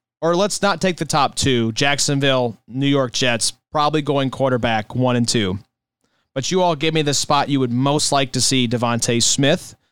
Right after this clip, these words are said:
of these top ten teams. You ready? So you have Miami at three, Atlanta at four, Cincinnati at five, Philadelphia at six, Detroit at seven, Carolina at eight,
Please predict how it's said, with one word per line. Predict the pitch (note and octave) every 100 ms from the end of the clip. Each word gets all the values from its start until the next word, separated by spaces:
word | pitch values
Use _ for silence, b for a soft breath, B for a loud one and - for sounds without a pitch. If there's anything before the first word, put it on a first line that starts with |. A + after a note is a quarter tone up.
| _ _
of | C3+ C3
these | C3 B2
top | A#2+ A2+
ten | - A2+ A2
teams. | A2 G2 G#2
You |
ready? | A2+ F3 E3+ - _ _ _ b b b _
So | - C#3
you | C3
have | C3+ B2+
Miami | B2 A#2+ B2+ C#3 E3
at | G3
three, | - D3+ D#3+ A3+ - _ _ _ -
Atlanta | A2+ A#2 B2 B2+ E3 - F#3
at | - G3+
four, | - - F#3 A2+ E3+ F3 _ _ _ _ -
Cincinnati | - D3+ E3+ F#3+ F3+ E3+ E3+ F3 C#3+
at | D3
five, | - - D#3+ G#2+ G#2+ D#3 F#3+ - _ _ _ _ _
Philadelphia | - C#3+ C#3 C3+ D#3+ A#3 F#3+ B2 B2 -
at | A#2+
six, | - - A3+ B2 - - - _ _ _ -
Detroit | A2 - D#3+ F3+ F#3 C#3
at | B2
seven, | - - E3+ G3+ A3+ G#3+ - _ _ _
Carolina | - D3+ D#3 D#3 D#3+ D#3 -
at | B2 -
eight, | C3+ E3+ A3 -